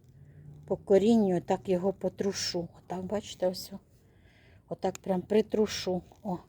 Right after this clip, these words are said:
І от цей стволик, бачите, он там, де я хочу, щоб проснулися почечки, отак прям його притрушу, щоб тут, а, якби стимулювати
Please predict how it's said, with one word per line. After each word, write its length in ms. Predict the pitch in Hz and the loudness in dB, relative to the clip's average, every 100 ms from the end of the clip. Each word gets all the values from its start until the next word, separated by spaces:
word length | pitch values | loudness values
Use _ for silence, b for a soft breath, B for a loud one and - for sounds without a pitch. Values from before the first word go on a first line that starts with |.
| _ _ _ b b b | _ _ _ b b b
І 120 | 190 196 | 0 2
от 120 | 190 - | 2 0
цей 180 | - 220 | 8 8
стволик, 540 | - - 196 196 185 | 6 0 2 4 2
бачите, 380 | 180 226 233 - | 2 0 0 -4
он 100 | 185 | -2
там, 220 | 175 185 | 0 0
де 160 | 180 185 - b b b | 2 0 -2 b b b
я 120 | 196 | 2
хочу, 340 | - 208 190 | 4 2 4
щоб 280 | 202 220 196 | 0 0 0
проснулися 680 | 208 202 - 202 202 196 220 | 0 -2 -2 0 0 2 0
почечки, 720 | 208 302 330 - - - 208 - b b b b - | 0 -2 -2 -4 -8 -4 -6 -6 b b b b -4
отак 280 | - 262 262 | 4 4 4
прям 260 | 226 226 208 | 0 0 2
його 240 | 208 220 | 2 0
притрушу, 800 | 220 220 214 214 208 - 190 175 - - b b b b b | 0 0 0 2 0 0 -4 -6 -8 -20 b b b b b
щоб 180 | - 196 | -4 -2
тут, 280 | - 254 254 | 2 2 8
а, 160 | 220 214 B B | 6 6 B B
якби 340 | 190 190 202 | -4 0 0
стимулювати 920 | 190 - 220 214 208 214 254 254 190 | 2 4 4 6 6 8 6 6 -2